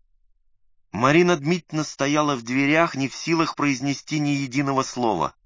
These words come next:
"Мне это совершенно не мешает", — сказал Павел. "Тебя", — он посмотрел на Александра, — "это раздражает? Меня нет". "Я рад", —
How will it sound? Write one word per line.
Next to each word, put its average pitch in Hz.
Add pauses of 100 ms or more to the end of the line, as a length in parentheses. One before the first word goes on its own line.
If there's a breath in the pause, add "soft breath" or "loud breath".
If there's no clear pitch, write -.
(1000)
"Мне 190
это 277
совершенно 196
не 220
мешает", — 127
сказал 87
Павел. 65 (720)
"Тебя", — 180
он 135
посмотрел 127
на 123
Александра, — 151
"это 170
раздражает? 196 (320)
Меня 156
нет". 139 (920)
"Я 107
рад", — 98